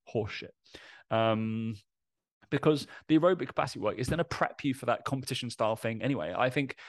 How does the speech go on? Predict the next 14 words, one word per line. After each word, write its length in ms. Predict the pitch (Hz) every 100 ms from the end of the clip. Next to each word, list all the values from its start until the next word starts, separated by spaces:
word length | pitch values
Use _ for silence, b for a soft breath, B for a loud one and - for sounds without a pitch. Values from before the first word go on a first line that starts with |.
| B
so 160 | 120
just 160 | 113 -
to, 120 | 104 - B B _ -
uh, 80 | 107 _ -
I, 80 | 104
I 200 | 85 104
will 180 | 120 127
go 180 | 123
into 180 | 107 -
afterwards. 360 | - - - - _ -
All 80 |
right, 140 | 117 -
day 160 | 139
one 380 | 131 120 113 90